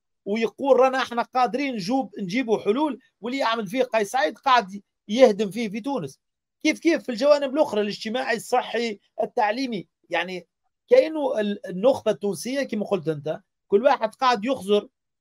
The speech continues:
الخيوط صباطه ويشوف في الأنا متاعه فقط،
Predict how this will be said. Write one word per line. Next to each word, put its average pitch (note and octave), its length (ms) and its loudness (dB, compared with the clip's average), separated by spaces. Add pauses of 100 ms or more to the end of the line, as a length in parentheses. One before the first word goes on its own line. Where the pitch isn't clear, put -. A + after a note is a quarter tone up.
(160)
الخيوط A3+ 400 0
صباطه F#3+ 560 2 (440)
ويشوف B3+ 680 2
في C4 80 -2
الأنا B3+ 400 0
متاعه G3+ 500 2 (300)
فقط، C4+ 300 4